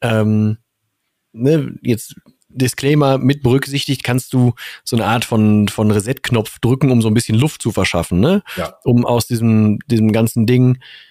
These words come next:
Speaker 1: ja, ein bisschen Druck vom Kessel zu lassen, damit du mal wieder mit klarem Verstand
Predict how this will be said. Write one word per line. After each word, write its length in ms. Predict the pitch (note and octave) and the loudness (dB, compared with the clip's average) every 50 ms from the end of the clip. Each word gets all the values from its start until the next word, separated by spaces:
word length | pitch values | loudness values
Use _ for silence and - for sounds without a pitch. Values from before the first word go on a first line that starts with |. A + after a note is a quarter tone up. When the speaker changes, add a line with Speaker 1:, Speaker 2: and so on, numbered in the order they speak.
| _ _ _ _ _ _ _ _ _ | _ _ _ _ _ _ _ _ _
Speaker 1:
ja, 140 | - A2+ A2+ | -4 -2 -2
ein 180 | A#2 A#2 B2 A#2 | -2 -2 -2 -2
bisschen 240 | C3 - - C3 | -2 0 0 0
Druck 220 | A#2 A#2 G#3 E3 - | 0 2 0 0 0
vom 160 | C#3+ C3 B2+ | 0 -2 0
Kessel 260 | - C3+ C3 - A#2 | 0 -2 -2 -2 -4
zu 100 | - A#2+ | -2 0
lassen, 320 | A2 A#2 C3 - - C#3+ B2 | 0 0 0 0 0 0 2
damit 260 | A#2+ A#2 B2 B2+ B2+ | 2 2 0 0 0
du 80 | A#2+ | 0
mal 180 | A#2 A#2 A2 G#2 | 2 2 2 2
wieder 400 | A#2+ A#2+ A#2 A2 A2+ A2 G#2 - _ - _ _ _ _ _ _ _ - | 2 2 2 2 2 0 0 -4 _ -20 _ _ _ _ _ _ _ -4
mit 120 | B2 - | -4 -2
klarem 380 | - A#2+ A#2+ B2+ C#3+ C#3 C3+ B2 | 0 -2 0 2 2 2 2 0
Verstand 520 | B2 A2 - C3+ C3 C3 A#2+ B2 - - | 0 -2 0 0 2 2 0 0 -4 -12